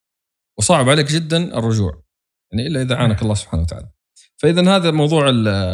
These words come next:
Speaker 1: اللحظات يعني، آه، تكلم عنه ب-، بهذه الطريقة. قال: "ومن آفات النظر"، أيضًا هذا نص آخر ربما نقرأه، قال: "أنه يورث الحسرات والزفرات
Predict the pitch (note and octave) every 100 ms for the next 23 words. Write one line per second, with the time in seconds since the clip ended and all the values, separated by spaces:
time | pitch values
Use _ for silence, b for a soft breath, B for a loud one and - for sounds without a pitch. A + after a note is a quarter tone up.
0 | F2 A#2 B2 B2+ C#3 G3 - A2+ A2+ A2
1 | G#2 G2 F#2 F#2 - - B2 D#3 A#2+ A#2+
2 | A#2+ G#2+ G2+ F#2+ F2+ F2 F2 A2+ A#2 A#2+
3 | A2+ - C3+ D3 C#3+ E3+ E3 D3+ D#3+ C3+
4 | C3 D3+ A#2 A2+ A2 - - _ A2 G2+
5 | G#2+ G#2+ G#2 A#2+ - G#2 G2 F#2+ F2+ -
6 | G#2+ G2+ F2+ F#2 - - F#2 G2 D#3 B
7 | B B B _ - D3+ F#3 F3 E3 G3
8 | F3 D3+ - B2+ B2 G2+ - - _ _
9 | _ _ B2 B2 A#2+ B2+ G2